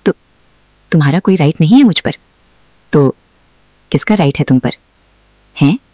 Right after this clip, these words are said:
इनाया के कदम ठहर गए और आंखें हैरानी से फैल गईं। कायरव ठीक उसके सामने आकर रुका और गहरी निगाहों से उसे देखने लगा। "मैंने पूछा, अगर मेरा तुम पर कोई right नहीं तो किसका right है? अगर तुम्हारे husband होने के बावजूद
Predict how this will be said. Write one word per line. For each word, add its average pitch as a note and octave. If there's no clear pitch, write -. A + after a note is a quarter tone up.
इनाया C#3
के F#3+
कदम C#3+
ठहर C3
गए -
और D#3
आंखें C#3
हैरानी C3
से G3
फैल B2
गईं। A#2+
कायरव C#3+
ठीक -
उसके -
सामने C#3
आकर C3+
रुका C#3+
और F#3
गहरी D3+
निगाहों C#3
से C#3
उसे C3+
देखने B2+
लगा। A#2+
"मैंने C#3+
पूछा, C#3+
अगर C#3+
मेरा C#3
तुम C#3
पर C#3
कोई D3
right C3
नहीं C#3
तो A3
किसका -
right C3
है? -
अगर E3
तुम्हारे D3
husband D3+
होने C#3
के D3+
बावजूद C3